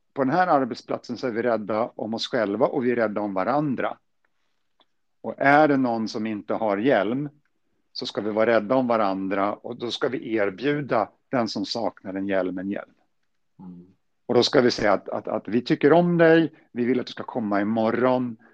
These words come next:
Speaker 1: Jag vill, kan du ha en hjälm för min skull? Även om du inte gör det för din skull. Och om vi har, får vi fokus på vad vi, vad vi vill se mer av. Och här har vi en mycket större uppsida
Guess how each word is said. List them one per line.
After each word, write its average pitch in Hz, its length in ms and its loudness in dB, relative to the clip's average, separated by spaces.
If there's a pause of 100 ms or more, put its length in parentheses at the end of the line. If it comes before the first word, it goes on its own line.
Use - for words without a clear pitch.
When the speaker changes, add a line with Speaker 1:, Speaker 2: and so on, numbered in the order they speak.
(180)
Speaker 1:
Jag 117 200 2
vill, 113 280 2 (120)
kan 131 140 0
du 120 80 0
ha 117 120 0
en 104 80 -2
hjälm 90 220 0
för 104 140 -8
min 107 240 -4
skull? - 300 -6 (560)
Även 113 400 4
om 107 160 -2
du 104 80 -6
inte 104 200 -8
gör 95 120 -4
det 90 80 -8
för 107 80 -10
din 95 200 -8
skull. - 260 -10 (880)
Och 123 280 2
om 135 120 2
vi 135 60 6
har, 120 300 2 (1120)
får 117 200 -2
vi 110 160 -2
fokus - 480 -8
på 117 80 -8
vad 101 220 -4
vi, 101 140 -6 (480)
vad 110 180 0
vi 107 80 0
vill 107 200 0
se - 160 -6
mer 135 320 2
av. 95 140 0
Och 98 60 -4
här 135 180 4
har 120 140 2
vi 101 140 -2
en 120 300 -4
mycket 151 440 -2
större 107 340 -2
uppsida 123 760 -4